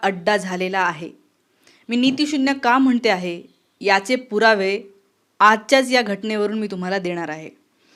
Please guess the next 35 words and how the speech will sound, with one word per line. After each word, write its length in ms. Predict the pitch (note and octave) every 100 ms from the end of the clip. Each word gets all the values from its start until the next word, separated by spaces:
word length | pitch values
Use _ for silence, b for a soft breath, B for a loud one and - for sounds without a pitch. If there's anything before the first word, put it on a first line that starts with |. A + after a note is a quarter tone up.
| b b b b
आज 200 | B3 C4+
नेमकं 280 | C4 C4
काय 240 | C#4+ A#3 A#3
झालं 260 | G#3+ G3+
होतं, 380 | G#3 F#3+ F3+ D#3+ - _
हा 180 | - A3
पूर्ण 240 | A3 A#3+
राडा 380 | C4 A#3 G#3 A#3+
कसा 340 | C4 B3 B3
सुरू 280 | D4 C4 B3
झाला, 300 | G#3+ F#3+ E3 - _ _ -
का 160 | A3+ C#4+
कोणी 260 | D4 C4
कोणाला 340 | C4+ B3 A#3+ A#3+
गद्दार 440 | G#3+ G3+ F#3+ A3+
म्हणलं, 460 | G#3+ G3 G3 G3+ F#3
बाहेर 260 | F3+ F#3+
भेट 220 | G3 G3
म्हटलं, 320 | G3 F#3 F#3+ F#3+
चायला 420 | F#3+ F3+ F3+ F3+
वगैरे 260 | F3+ F3+ F3+
हे 140 | F3+
जे 140 | F#3 B3
काही 180 | C#4 C#4
शिवीगाळ 420 | C#4 B3+ A#3+ A#3+
झाली, 300 | G#3 F3+ E3 _ b b b b b
हे 80 | B3+
का 220 | C4 C4
झालं, 400 | C4+ A#3 E3 E3+ - _ b b b
आणि 360 | A#3 A#3+ A3 A#3 b b b
हा 160 | - C#4+
शंभूराज 460 | E4 D#4 C#4 D4 D4
देसाई 320 | C4 A#3+ B3
नावाचा 380 | A3+ G#3+ G3 G3+
माणूस 600 | G3 F3+ F3+ F#3+ G3 -